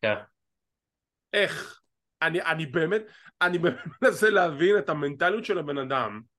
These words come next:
Speaker 2: שהוא אומר לעצמו, אוקיי, תבינו, זה, זה בערך המנטליות שלו, ראיתי, קראתי רעיון שלו לפני כמה שנים, והוא אמר, "אה, תשמעו, כאילו, בגיל שלי, לא אכפת לי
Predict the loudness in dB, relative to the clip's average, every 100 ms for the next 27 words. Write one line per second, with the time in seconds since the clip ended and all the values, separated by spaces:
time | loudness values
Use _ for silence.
0 | _ _ _ _ -4 2 4 4 4 4
1 | 2 -2 -2 -2 -4 -6 -4 0 2 2
2 | 4 2 2 2 2 2 0 -2 -2 -2
3 | -4 -2 -4 -4 -4 -4 0 0 0 -2
4 | -4 -4 -4 -2 -2 0 2 2 0 -2
5 | _ _ _ 2 6 6 4 2 4 4
6 | 4 2 -2 0 0 2 0 -2 -4 2
7 | 2 2 -6 -6 -6 -8